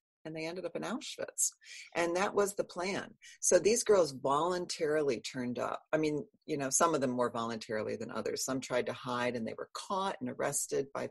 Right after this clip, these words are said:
police, um, or, yeah, well, not s-, formally arrested, but um, dragged off. <laughs> And, um, and, and so they had no idea, no idea. And parents,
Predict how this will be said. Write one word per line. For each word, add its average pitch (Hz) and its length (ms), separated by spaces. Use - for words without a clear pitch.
police, 151 500
um, 131 580
or, 123 240
yeah, 135 360
well, 131 160
not 123 220
s-, - 280
formally 123 400
arrested, - 380
but 110 140
um, 113 280
dragged 110 360
off. 117 260
<laughs> 247 80
And, 156 460
um, 151 380
and, 180 300
and 175 140
so 175 320
they 185 100
had 190 220
no 208 800
idea, 151 480
no 180 240
idea. 156 360
And 165 320
parents, 220 800